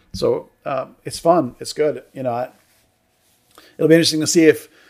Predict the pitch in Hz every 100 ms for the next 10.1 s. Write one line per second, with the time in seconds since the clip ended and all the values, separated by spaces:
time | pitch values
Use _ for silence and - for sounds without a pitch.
0 | _ - 143 151 151 139 131 - 147 131
1 | 139 151 151 151 151 160 143 131 143 120
2 | 127 120 - 131 139 139 139 131 135 123
3 | 127 127 127 123 - 127 143 156 _ _
4 | _ _ - 131 139 135 135 143 123 -
5 | - 143 131 127 131 131 120 117 113 127
6 | 113 120 127 120 113 107 120 135 104 -
7 | - 113 113 - 117 127 117 98 101 -
8 | 113 - 131 123 110 113 120 - 151 139
9 | 123 135 - 139 113 113 123 95 92 -